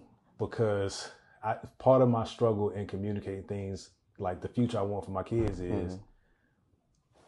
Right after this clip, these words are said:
Speaker 1: they don't have social proof from their father.
Speaker 2: Yes.
Speaker 1: I got a bunch of ideas,
Speaker 2: Right.
Speaker 1: a bunch of things that I started and stopped,
Speaker 2: Mm-hmm.
Speaker 1: but I haven't been wildly successful outside of corporate America.
Speaker 2: Right.
Speaker 1: And I can't give them my job. And I don't wanna push them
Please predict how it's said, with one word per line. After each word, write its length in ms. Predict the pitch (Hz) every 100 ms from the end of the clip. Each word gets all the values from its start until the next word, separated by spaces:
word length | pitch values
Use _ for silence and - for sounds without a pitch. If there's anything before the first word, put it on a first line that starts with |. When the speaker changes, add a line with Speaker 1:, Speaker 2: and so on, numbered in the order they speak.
| _
Speaker 1:
they 80 | 104
don't 100 | 101
have 200 | 98 98
social 320 | - 104 101
proof 200 | 98 107
from 120 | - 95
their 100 | 95
father. 280 | 120 98 - _ -
Speaker 2:
Yes. 400 | 92 80 - - _ -
Speaker 1:
I 60 | 117
got 140 | -
a 40 | 76 -
bunch 240 | 107 123
of 100 | 123
ideas, 640 | 117 113 107 123 117 107 -
Speaker 2:
Right. 180 | 92
Speaker 1:
a 40 | 85
bunch 220 | 95 107
of 60 | 104
things 180 | 113 110
that 80 | 104
I 80 | 98
started 400 | - 117 110 107
and 120 | 101
stopped, 420 | - 120 107 -
Speaker 2:
Mm-hmm. 280 | 98 95 95 - -
Speaker 1:
but 80 |
I 40 | 113
haven't 220 | 143 135
been 220 | 131 120
wildly 420 | 90 104 120 123 120
successful 500 | 117 - 123 123 107
outside 340 | 101 98 104
of 60 | 98
corporate 320 | 113 101 90
America. 380 | 92 98 90 - -
Speaker 2:
Right. 280 | 113 - - _ _
Speaker 1:
And 100 | 101
I 60 | 92
can't 260 | - 113
give 100 | 104
them 80 | 95
my 140 | 95 87
job. 420 | 98 95 90 87 _ _ - _ _ _ _ 117
And 100 | 110
I 80 |
don't 180 | 120 135
wanna 200 | 131 123
push 340 | 104 - 175 -
them 340 | 107 95 90